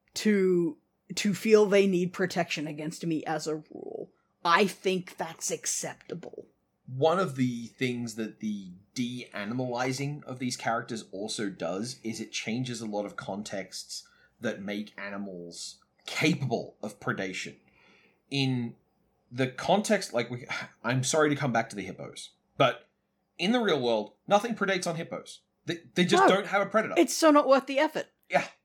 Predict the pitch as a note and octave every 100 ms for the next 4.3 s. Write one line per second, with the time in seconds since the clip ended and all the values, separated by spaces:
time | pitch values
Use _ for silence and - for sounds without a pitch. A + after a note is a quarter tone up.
0 | _ C#3+ C#3+ C3+ - - G#3 A#3+ - D4
1 | C4+ C4+ B3 A3 A3+ G3+ F#3+ A#3 F3+ E3
2 | F3+ F3+ G#3+ A#3 G#3 A3+ A3 G3+ G3+ G3
3 | G3 G3 G3 G#3 D#3+ F3 - F3 F3 G3+
4 | A3 C4 F#3+